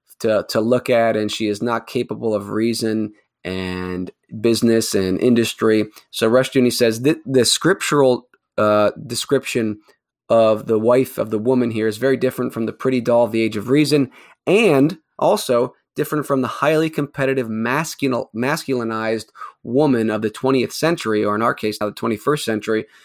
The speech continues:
who is out to prove that she is as good as any man, if not better. So Rushdoony argues that Scripture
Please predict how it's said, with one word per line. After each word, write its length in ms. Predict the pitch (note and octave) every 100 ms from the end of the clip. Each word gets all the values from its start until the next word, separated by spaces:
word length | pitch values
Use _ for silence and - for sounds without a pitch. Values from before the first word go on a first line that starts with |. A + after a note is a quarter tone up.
| _ -
who 120 | C#3
is 120 | C3
out 180 | C#3 D3
to 80 | C3
prove 380 | - C#3 C#3
that 120 | B2+ A2+
she 220 | B2+ A#2
is 140 | G#2+
as 160 | G#2+ A2+
good 260 | B2+ C#3+
as 120 | A#2+ A#2
any 200 | C#3+ C3+
man, 380 | A2 A2+ A2 - -
if 200 | C3 B2+ -
not 380 | - A2+ A2+ - _ _ _
better. 460 | F#2+ A2+ A2 F2+ - _ _ -
So 140 | C3
Rushdoony 460 | D3+ G3 G3 D#3 C#3+
argues 280 | C#3+ C3+
that 180 | B2+ -
Scripture 640 | - - E3+ - E3+ D#3+